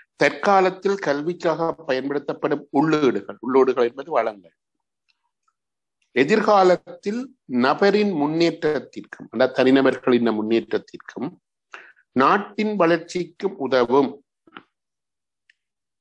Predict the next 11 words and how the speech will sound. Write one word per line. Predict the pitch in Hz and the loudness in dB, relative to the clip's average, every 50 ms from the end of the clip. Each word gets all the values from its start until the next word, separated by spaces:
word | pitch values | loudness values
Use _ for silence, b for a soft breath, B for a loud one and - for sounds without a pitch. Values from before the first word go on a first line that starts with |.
| _ _ _ _ _ _ _ _ _ _ _ _ _ _ _ _ _ _ _ | _ _ _ _ _ _ _ _ _ _ _ _ _ _ _ _ _ _ _
எனும் | _ 117 123 131 123 113 110 120 143 180 202 - _ _ _ _ _ | _ -2 -2 -2 -2 -2 -6 -6 -8 -8 -10 -14 _ _ _ _ _
நவீன | - 123 127 135 131 139 151 143 135 127 123 131 151 190 | -4 0 0 2 4 4 4 4 4 4 2 0 0 -2
கல்வியியல் | 196 - - 127 123 131 127 135 131 117 107 110 117 - - - | -4 -2 0 0 0 0 0 0 0 0 2 0 -2 -2 -2 -4
எண்ணக்கருவாக | - 139 135 127 135 135 131 131 - 139 117 120 113 110 107 101 95 | -4 -4 -2 -2 -2 -4 -4 -6 -6 -6 -4 -4 -4 -4 -4 -4 -6
அமைவது | - _ _ 170 147 120 127 123 117 110 107 107 113 | -10 _ _ -10 -8 -6 -6 -6 -6 -6 -6 -8 -8
எது? | 110 98 - - _ _ _ _ | -10 -10 -12 -16 _ _ _ _
இங்க | - 127 131 147 | -12 -4 -4 -4
கேட்டிருக்கு | 151 - 139 127 - 139 143 190 202 | -2 -2 -6 -4 -4 -8 -6 -4 -4
நவீன | 170 139 139 147 165 170 165 165 | -2 0 2 2 2 2 0 -2
கல்வியியல் | 160 - 143 127 123 127 127 123 123 120 | 0 0 0 0 0 0 0 0 0 -2
எண்ணக்கரு. | 123 123 117 98 98 95 - - - _ | -2 -4 -6 -8 -10 -12 -14 -20 -20 _